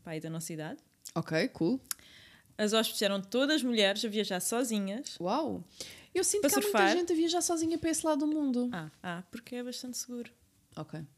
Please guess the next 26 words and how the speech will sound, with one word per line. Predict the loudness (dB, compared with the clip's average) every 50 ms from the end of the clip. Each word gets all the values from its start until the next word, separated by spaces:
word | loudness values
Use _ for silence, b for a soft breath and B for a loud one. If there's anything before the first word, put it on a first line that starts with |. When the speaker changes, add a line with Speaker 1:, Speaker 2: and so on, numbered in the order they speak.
| _ _ _ _ _
Speaker 1:
Para | -8 -6
mulheres | -4 -2 -2 -2 -2 -4 -6
principalmente, | -8 -10 -10 -10 -12 -12 -14 -12 -8 -6 -6 -4 -4 -4
Speaker 2:
Ok. | -6 -4 -6 -6 -6 -6
Speaker 1:
é, | -8 -10 -10 -12 -12 -12 -10 -10 -10 -10 -10 -12 -16 _ _ _ -10 -10 -10 -12 _ _ _ _ _ -8 -6
é | -4
muito | -2 -2 -2
Speaker 2:
Não |
tinha |
Speaker 1:
seguro. | -2 -4 -4 -4
Speaker 2:
essa | -4 -4 -6 -6
noção. | -6 -6 -8 -10 -12 -14 -14 -14
Ok, | -12 -8 -8 -6
Speaker 1:
Sim. | -6
Speaker 2:
isso | -6 -6 -8
é | -8
fixe. | -8 -8 -10 -8 -10 -12 -14 b b b b b b b
Speaker 1:
E | -8
estavam | -4 -2 -2 -2 -2 -4
todas | -2 -2 0 0 0 -2
lá, | -2 -2 -2 -2 -2 -2 -2 -2 0 0 0 -2 -2
descontraídas, | -4 -4 -4 -4 -6 -6 -4 -6 -6 -4 -4 -6 -6 -8 -8 -8 -6 -6 -6 -6 -6 -6 -8 -10 -10 -10
sem, | -10 -10 -8 -8 -8 -6 -6 -8 -8 -8 -10 -10 -6
algumas | -2 -2 0 0 0 0 -2 0 0
acho | 0 -2 -2 -4
que | -6 -12 -20